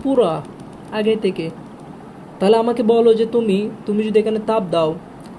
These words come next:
তাপ দিয়ে পানিকে যদি জলীয় বাষ্পে পরিণত করো, তারা কি উপরে যাইতে পারবে? পারবে না। কেন? কারণ হচ্ছে এখানে already আগে থেকে অনেক দ-, জলীয় বাষ্প বসে আছে already। এরা এলাকাটা দখল করে আছে,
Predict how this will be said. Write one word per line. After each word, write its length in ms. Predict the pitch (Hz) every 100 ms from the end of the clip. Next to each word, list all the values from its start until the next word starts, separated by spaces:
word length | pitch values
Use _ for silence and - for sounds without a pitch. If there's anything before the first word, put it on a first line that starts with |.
| -
তাপ 180 | 202 196 165
দিয়ে 240 | 196 185
পানিকে 380 | 190 190 214 226
যদি 220 | 214 214 196
জলীয় 220 | 208 196
বাষ্পে 260 | 180 175 208
পরিণত 300 | 226 226 196
করো, 260 | 156 156 151
তারা 200 | 165 180
কি 100 | 202
উপরে 200 | 233 220
যাইতে 220 | 196 185 190
পারবে? 300 | 202 185 156 -
পারবে 260 | 220 208
না। 160 | 160 139 - -
কেন? 180 | 233 226 202 - - - - -
কারণ 180 | 160 185
হচ্ছে 340 | 208 233 254
এখানে 200 | 226 233 233
already 500 | 220 220 220 220 220
আগে 260 | 190 190
থেকে 260 | 196 214 214
অনেক 240 | 208 202
দ-, 160 | 214 220 196
জলীয় 260 | 175 196 196
বাষ্প 320 | 185 180 -
বসে 380 | 185 294 185 226
আছে 240 | 185 -
already। 400 | 196 170 170 160 156 - - - - - - - - - - -
এরা 160 | 185 208
এলাকাটা 600 | 208 202 208 226 226 233 - -
দখল 260 | 180 175 226
করে 160 | 226 180
আছে, 200 | 151 -